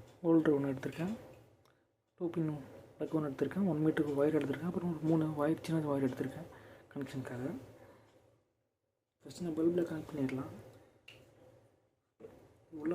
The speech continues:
மாட்டி தான் போடுறதுனால உள்ள ஃபஸ்ட்டு போட்டுக்கிறேன். அதே மாதிரி இந்த ஒயர் எடுத்துக்கிறேன். பல்போட நியூட்ரல்,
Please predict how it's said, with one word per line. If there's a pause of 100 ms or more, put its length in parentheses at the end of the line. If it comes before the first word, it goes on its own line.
மாட்டி
தான்
போடுறதுனால
உள்ள
ஃபஸ்ட்டு
போட்டுக்கிறேன். (1900)
அதே
மாதிரி
இந்த
ஒயர்
எடுத்துக்கிறேன். (1500)
பல்போட
நியூட்ரல்,